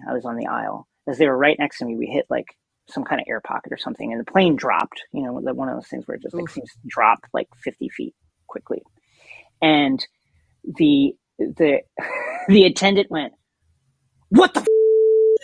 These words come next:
Speaker 1: f-?"
Speaker 2: <laughs>
Speaker 1: Really scared way.
Speaker 2: Yeah.
Speaker 1: And so I got very scared. I was like, "This is, we're going down.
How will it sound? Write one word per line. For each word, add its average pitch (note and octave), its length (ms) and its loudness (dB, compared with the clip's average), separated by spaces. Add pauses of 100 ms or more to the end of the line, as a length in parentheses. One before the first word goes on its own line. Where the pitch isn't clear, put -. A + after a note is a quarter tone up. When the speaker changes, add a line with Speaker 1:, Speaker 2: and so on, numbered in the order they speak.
(320)
Speaker 1:
f-?" D4+ 600 2 (100)
Speaker 2:
<laughs> G3+ 140 -2
Speaker 1:
Really B3+ 360 -2
scared A3+ 680 -8
way. E4+ 420 -8 (340)
Speaker 2:
Yeah. G#3 360 2 (420)
Speaker 1:
And G3+ 120 -14
so A3 160 -6
I F#3 200 -4
got F3+ 280 -4
very C3+ 540 -10
scared. - 440 -20 (280)
I E3 140 -8
was E3 260 -4
like, D3+ 300 -6 (840)
"This - 180 -20
is, B2 80 -20
we're - 200 -12
going - 280 -8
down. - 320 -4